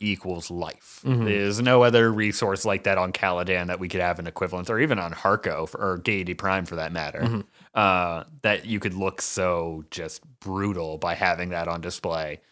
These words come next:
Speaker 1: when it would be so innocuous on any other world.
Speaker 2: Mm-hmm.
Speaker 1: Uh,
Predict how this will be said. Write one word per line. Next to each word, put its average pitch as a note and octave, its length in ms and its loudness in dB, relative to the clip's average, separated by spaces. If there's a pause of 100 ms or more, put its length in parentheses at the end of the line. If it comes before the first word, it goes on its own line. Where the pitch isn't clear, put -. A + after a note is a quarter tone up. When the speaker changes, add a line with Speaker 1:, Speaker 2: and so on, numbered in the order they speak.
(260)
Speaker 1:
when G2+ 100 2
it F#2+ 60 2
would F#2+ 100 0
be F#2+ 120 -2
so G2+ 280 4
innocuous F2 680 -4
on E2 220 -6
any G2 260 -2
other F2 180 -4
world. D#2 280 -6
Speaker 2:
Mm-hmm. A#2+ 440 2
Speaker 1:
Uh, D#2 300 -8